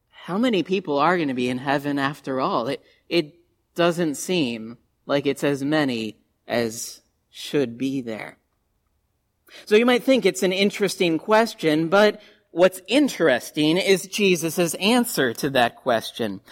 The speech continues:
because Jesus doesn't really answer the question, at least not in a simple and straightforward way.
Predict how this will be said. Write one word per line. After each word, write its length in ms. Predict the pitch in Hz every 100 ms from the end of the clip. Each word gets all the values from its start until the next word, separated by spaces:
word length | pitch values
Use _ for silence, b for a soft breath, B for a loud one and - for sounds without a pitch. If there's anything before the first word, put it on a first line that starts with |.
| B B -
because 460 | 190 208 180 180 _ 156
Jesus 680 | 151 233 269 170 170 - - _ _ _ _ _
doesn't 400 | - 175 196 208 -
really 440 | 156 170 156 131
answer 640 | 127 160 170 - 131 117
the 120 | 110 120
question, 640 | - 160 160 - 139 135
at 120 | 127
least 280 | 160 151 -
not 360 | 151 156 156
in 440 | - 147 139 131 131 b b b b _ _ _ _ _ _
a 80 | 147
simple 720 | - - 170 143 135 120 117 - -
and 220 | 131 135
straightforward 1080 | - 147 139 127 - 156 139 123 107 107
way. 420 | 110 139 120 101